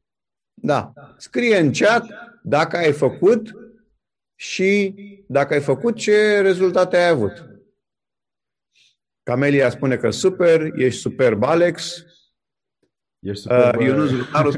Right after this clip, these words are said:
Speaker 1: spune, "Ce eroare are un om care are douăzeci, treizeci de ani și nu are prieteni buni, o persoană iubită?" N-are nicio eroare. Răspuns pe scurt, n-are nicio eroare.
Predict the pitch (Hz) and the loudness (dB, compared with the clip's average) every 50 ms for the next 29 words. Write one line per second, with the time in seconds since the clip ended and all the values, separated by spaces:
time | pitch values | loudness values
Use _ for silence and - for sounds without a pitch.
0 | - - - - 277 - - - 170 170 170 165 160 160 160 151 147 143 139 135 | -4 -6 -4 -4 -4 -4 -2 0 2 2 4 4 4 4 4 4 4 2 2 2
1 | 139 139 143 135 139 131 127 131 131 131 127 120 135 131 131 131 131 127 123 - | 0 -2 -2 -2 0 2 2 4 2 2 2 2 2 2 4 4 2 0 0 0
2 | 127 123 120 123 117 107 117 117 120 123 117 - 120 117 120 120 120 117 117 120 | 0 0 2 0 0 0 0 0 0 -2 -4 -4 -4 -2 0 0 0 0 0 -2
3 | 117 117 127 117 113 110 107 113 120 120 113 110 117 - - - 110 110 107 107 | -2 -2 -2 0 0 0 0 0 0 -2 -2 -2 -4 -4 -4 -4 -4 -4 -2 -2
4 | 104 - - 98 117 147 156 156 156 151 143 - 143 143 143 127 107 95 87 87 | -4 -4 -4 -4 -2 0 0 0 0 -2 0 0 0 2 2 2 0 0 -2 -4
5 | 80 - - - - _ _ _ _ _ _ _ _ _ _ _ _ _ _ _ | -8 -12 -18 -20 -20 _ _ _ _ _ _ _ _ _ _ _ _ _ _ _
6 | _ _ _ _ _ _ _ _ _ _ _ _ _ _ _ _ _ _ _ _ | _ _ _ _ _ _ _ _ _ _ _ _ _ _ _ _ _ _ _ _
7 | _ _ _ _ _ _ _ _ _ _ _ _ _ _ _ _ _ _ _ _ | _ _ _ _ _ _ _ _ _ _ _ _ _ _ _ _ _ _ _ _
8 | _ _ _ _ _ _ _ _ _ _ _ _ _ _ _ _ _ _ _ _ | _ _ _ _ _ _ _ _ _ _ _ _ _ _ _ _ _ _ _ _
9 | _ - - 101 - - - 123 120 117 - - 110 107 107 - - 98 90 - | _ -8 -8 -8 -10 -10 -8 -8 -6 -6 -6 -6 -6 -6 -6 -8 -10 -10 -10 -8
10 | - 104 110 117 117 113 107 107 117 110 107 107 104 98 87 - 82 82 - | -8 -6 -4 -4 -4 -4 -4 -4 -2 -2 0 0 0 -2 -4 -6 -8 -12 -14